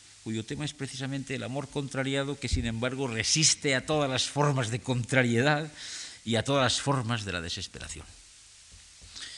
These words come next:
Y se crea de ese modo una nueva antítesis, porque este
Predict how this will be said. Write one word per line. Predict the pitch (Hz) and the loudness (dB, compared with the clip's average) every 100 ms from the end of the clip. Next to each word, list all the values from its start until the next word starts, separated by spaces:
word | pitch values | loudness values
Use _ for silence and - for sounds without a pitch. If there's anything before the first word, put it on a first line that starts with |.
| - - - - - - - - | -14 -16 -16 -18 -20 -20 -20 -14
Y | - | -4
se | - | -2
crea | 120 170 | 2 2
de | 175 | 4
ese | 156 | 2
modo | 151 160 165 | 2 2 2
una | 117 147 156 - - | 2 2 2 0 -4
nueva | 113 131 143 - | 0 2 2 -4
antítesis, | - 98 - 185 - 80 - 80 76 - - - | -6 -8 -6 -8 -8 -8 -6 -6 -8 -8 -10 -10
porque | 98 - | -10 -6
este | 156 - 151 139 | -8 -4 -4 -2